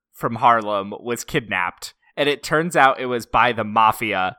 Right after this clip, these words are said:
and the police are worried this will spark a race war in Manhattan.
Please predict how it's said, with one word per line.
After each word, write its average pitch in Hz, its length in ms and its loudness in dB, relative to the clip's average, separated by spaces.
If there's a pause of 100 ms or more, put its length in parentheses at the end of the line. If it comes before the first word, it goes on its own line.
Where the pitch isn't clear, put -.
(120)
and 147 160 -2
the 143 60 0
police 156 480 -2
are 165 80 4
worried 135 380 4
this 139 180 2
will 147 100 -4
spark - 560 2
a 123 140 0
race 123 500 0
war 110 540 0
in 135 160 0
Manhattan. 110 680 2